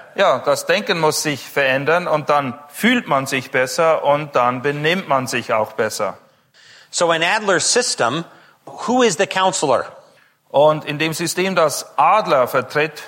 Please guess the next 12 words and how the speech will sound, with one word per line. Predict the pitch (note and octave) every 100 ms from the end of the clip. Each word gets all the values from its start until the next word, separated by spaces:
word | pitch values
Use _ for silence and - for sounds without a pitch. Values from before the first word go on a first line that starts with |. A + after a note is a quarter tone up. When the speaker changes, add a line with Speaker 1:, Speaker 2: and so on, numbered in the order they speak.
| -
Speaker 1:
wer | D3+ F3
wird | F3 F3
da | E3+ D#3
zum | - D3+
Seelsorger? | F#3 G3 D#3 C#3 B2+ C3+ E3 F#3+ -
Speaker 2:
The | D3+
counselor | - F#3+ G#3 E3 D3+
is | D3+ C#3
a, | D3 D3+
an | D3+
encourager. | D#3 D#3 - A3 E3 A#2 F2+ - - - - _
Speaker 1:
Der | D3 C3+ A#2